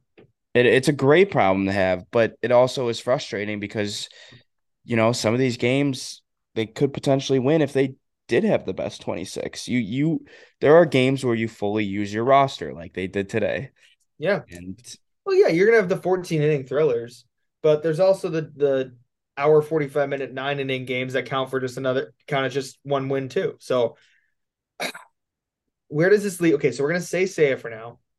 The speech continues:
Speaker 2: right?
Speaker 1: Yep.
Speaker 2: Where does this leave us bullpen-wise? Does it look the same? Do we try and,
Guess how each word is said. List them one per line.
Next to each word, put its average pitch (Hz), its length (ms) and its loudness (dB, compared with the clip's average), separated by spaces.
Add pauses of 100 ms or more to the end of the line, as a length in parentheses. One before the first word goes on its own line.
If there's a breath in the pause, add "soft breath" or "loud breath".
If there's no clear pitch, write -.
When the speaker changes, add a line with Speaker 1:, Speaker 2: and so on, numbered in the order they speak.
Speaker 2:
right? 135 260 0 (400)
Speaker 1:
Yep. 120 240 2 (640)
Speaker 2:
Where 160 160 2
does 208 160 4
this 196 180 -6
leave 165 240 0
us 151 360 2 (120)
bullpen-wise? 123 680 -6
Does 127 140 -6
it 143 40 0
look 175 220 -2
the 208 40 -4
same? 214 440 -2 (480)
Do 147 100 -2
we 160 380 2
try 160 240 -2
and, 165 340 -4